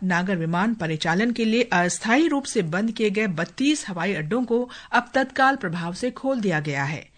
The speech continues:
इससे पहले इन बत्तीस हवाई अड्डों को इस महीने की पन्द्रह तारीख तक नागर विमान परिचालन के लिए बंद रखा गया था। भारतीय विमानपत्तन प्राधिकरण ने एक बयान में यात्रियों को सलाह दी है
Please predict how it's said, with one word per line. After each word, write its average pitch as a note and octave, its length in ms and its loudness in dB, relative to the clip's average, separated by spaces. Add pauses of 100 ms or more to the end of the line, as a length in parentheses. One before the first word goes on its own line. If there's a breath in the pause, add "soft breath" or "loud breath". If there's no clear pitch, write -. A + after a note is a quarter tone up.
(400 loud breath)
इससे C4+ 240 4
पहले D4+ 320 2
इन B3 240 0
बत्तीस G#3+ 440 -2
हवाई G3 260 0
अड्डों F#3+ 240 0
को A#3 280 -2
इस - 180 -6
महीने F#3 220 0
की A#3 200 -4
पन्द्रह G3+ 380 0
तारीख A3 420 -2
तक C#4 180 0 (360 loud breath)
नागर B3 340 4
विमान A3+ 340 2
परिचालन F3+ 540 -2
के F#3+ 100 -4
लिए A3 120 0
बंद G3 280 -2
रखा E3 240 -6
गया C#3 260 -2
था। C#3 320 -8 (520 loud breath)
भारतीय G#3 400 6
विमानपत्तन F#3+ 720 0
प्राधिकरण F3 540 -2
ने B3 120 4
एक F3 280 0
बयान E3+ 300 2
में C4 240 0
यात्रियों E3+ 340 2
को F3 120 -4
सलाह E3+ 340 2
दी B3 180 2
है C4 140 2